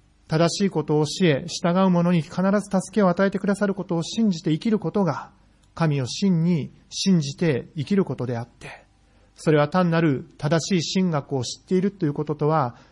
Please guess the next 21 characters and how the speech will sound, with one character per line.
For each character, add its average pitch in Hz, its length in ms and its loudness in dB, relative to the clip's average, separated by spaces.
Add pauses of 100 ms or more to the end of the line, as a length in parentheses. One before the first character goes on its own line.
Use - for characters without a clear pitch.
(220)
違 165 120 -2
う 220 120 4
の 156 120 2
だ 110 100 -6
と 117 320 -12 (340)
ヤ 143 120 2
コ 135 140 -2
ブ 113 120 -4
は 107 220 -8 (160)
言 123 100 -4
い 123 40 0
ま 120 120 -2
す。 - 220 -14 (600)
行 151 200 2 (140)
い 151 80 4
の 151 80 4
な 156 100 4
い 143 80 4
信 151 300 0
仰 151 280 0
は 147 300 0